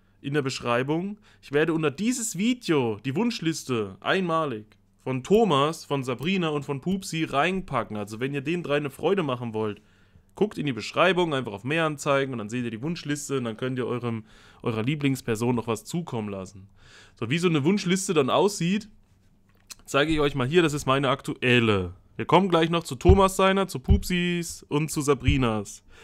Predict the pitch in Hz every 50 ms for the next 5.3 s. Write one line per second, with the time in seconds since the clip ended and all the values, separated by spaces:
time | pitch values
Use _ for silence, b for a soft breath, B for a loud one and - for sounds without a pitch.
0 | B B B B B B B - 127 127 156 180 175 175 147 - - 151 151 160
1 | 156 143 139 139 - - 190 196 190 - - - - 170 190 214 175 151 151 156
2 | - - 165 - - 160 165 170 175 190 180 196 175 156 147 143 147 147 139 -
3 | 220 240 - - 156 127 127 - - 135 127 135 135 151 147 147 135 135 131 135
4 | 139 147 139 - 147 123 123 170 214 233 196 131 117 - - 110 107 104 98 -
5 | 110 101 104 110 -